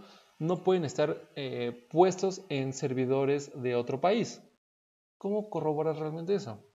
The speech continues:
Alguien te puede decir, "Sí, mira, mi servidor está en Monterrey, pero el respaldo, el espejo de mi servidor está en Dallas o está en California".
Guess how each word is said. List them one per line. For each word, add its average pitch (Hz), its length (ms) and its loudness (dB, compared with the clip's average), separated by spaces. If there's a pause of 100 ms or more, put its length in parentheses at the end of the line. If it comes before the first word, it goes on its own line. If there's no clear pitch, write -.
(500)
Alguien 170 180 0
te 165 80 0
puede 165 180 4
decir, 165 180 0
"Sí, 180 140 -6
mira, 165 120 0
mi 139 80 -2
servidor 160 340 2
está 185 160 -6
en 170 60 -4
Monterrey, 170 560 -6 (500)
pero 170 200 10
el 135 80 6
respaldo, 202 580 8
el 151 80 4
espejo 214 440 4
de 220 100 8
mi 160 80 0
servidor 143 680 2
está 143 760 -2
en 135 460 -4
Dallas 180 440 -2
o 131 140 -2
está 139 500 2
en 131 220 -4
California". 139 640 -2